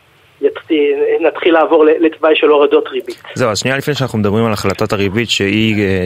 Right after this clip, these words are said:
Speaker 2: תהיה בעוד שבוע בדיוק, ב-, ביום רביעי הבא, ב-,
Speaker 1: כן.
Speaker 2: אה, בשעה תשע בערב שעון ישראל,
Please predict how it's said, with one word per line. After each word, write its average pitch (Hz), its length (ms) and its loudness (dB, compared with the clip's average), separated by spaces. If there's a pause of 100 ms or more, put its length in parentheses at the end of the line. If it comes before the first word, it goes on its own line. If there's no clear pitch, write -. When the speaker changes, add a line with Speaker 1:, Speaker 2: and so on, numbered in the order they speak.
Speaker 2:
תהיה 101 260 0
בעוד 101 260 -2
שבוע 104 300 -2
בדיוק, 98 460 -2
ב-, 87 400 -6
ביום 95 280 -2
רביעי 95 280 -2
הבא, 104 340 -2
ב-, 90 80 -2 (460)
Speaker 1:
כן. - 200 -14 (240)
Speaker 2:
אה, 87 180 -2
בשעה 90 300 -4
תשע 101 240 -2
בערב 98 260 -2
שעון 95 220 -4
ישראל, 131 440 -2